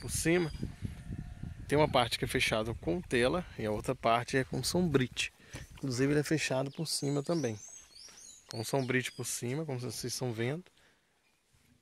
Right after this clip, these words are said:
E era aqui que ele colocava as plantas dele para as galinhas não comer,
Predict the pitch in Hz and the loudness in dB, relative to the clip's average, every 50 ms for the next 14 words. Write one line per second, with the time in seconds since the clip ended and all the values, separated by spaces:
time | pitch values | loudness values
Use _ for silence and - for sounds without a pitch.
0 | _ _ - 170 175 180 185 196 214 214 - - 180 165 175 160 - 180 160 160 | _ _ -4 -2 2 4 6 6 6 4 4 0 0 2 2 4 4 4 6 6
1 | 156 147 - 143 139 139 147 147 151 - - 156 147 147 147 - 156 143 139 139 | 6 6 6 6 6 6 6 4 2 2 2 2 2 2 2 0 0 2 4 4
2 | 135 147 - 156 143 139 156 151 147 143 147 147 147 143 - 175 160 143 139 127 | 2 2 0 0 4 6 8 8 8 6 4 0 0 0 0 2 6 6 6 6
3 | - | 4